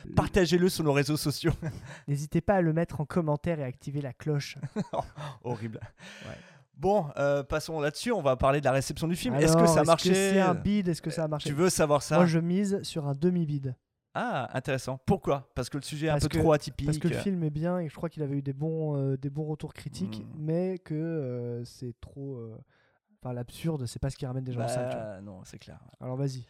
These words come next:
Speaker 1: dis-moi tout.
Speaker 2: Bon,
Speaker 1: Déjà,
Speaker 2: bah,
Speaker 1: c'est quoi le budget du film ? Tu l'as ou pas ?
Speaker 2: Attends, mais bien sûr que je l'ai, mais on va commencer déjà pour
Speaker 1: Oh
Speaker 2: dire que
Speaker 1: là
Speaker 2: le
Speaker 1: là,
Speaker 2: film
Speaker 1: il
Speaker 2: est
Speaker 1: fait, il me fait
Speaker 2: mais bien
Speaker 1: marrer.
Speaker 2: sûr, parce que je sais que c'est, c'est le seul truc qui te retient dans cet épisode.
Speaker 1: <laughs> La thune !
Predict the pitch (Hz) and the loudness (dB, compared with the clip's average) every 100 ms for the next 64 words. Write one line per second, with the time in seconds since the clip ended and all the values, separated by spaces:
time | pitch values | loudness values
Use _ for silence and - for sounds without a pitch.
0 | - 143 147 - 131 _ - - 151 160 | -12 -6 -6 -6 -12 _ -16 -8 0 2
1 | 214 185 190 160 156 160 147 156 151 190 | 2 2 2 2 0 -2 -2 -6 -4 -4
2 | 202 143 - 113 120 131 127 120 143 - | -2 -6 -6 -8 -6 -4 -4 -2 -2 0
3 | 170 139 139 143 147 147 131 143 - 208 | -2 2 2 4 4 4 2 0 -2 -6
4 | 202 208 151 175 - 127 151 - 113 120 | -4 -6 -6 -6 -4 -4 -2 -4 -4 -4
5 | 110 113 120 120 113 - - 143 135 131 | -6 -6 -6 -4 -6 -8 -8 -4 -4 -6
6 | 131 - 143 123 117 139 151 170 170 220 | -10 -8 -6 -4 -4 -2 -2 -2 -2 -4
7 | 165 123 135 - 147 120 107 - 131 - | -4 -8 -8 -8 -10 -12 -14 -14 -10 -8
8 | 156 175 - - 131 - 139 110 - - | -6 -8 -8 -6 -4 -2 -6 -6 -12 -10
9 | 95 123 196 226 156 135 240 - - - | -6 0 6 8 8 10 8 8 0 -8
10 | - 160 135 135 - 294 240 | -8 -4 -4 -2 2 2 2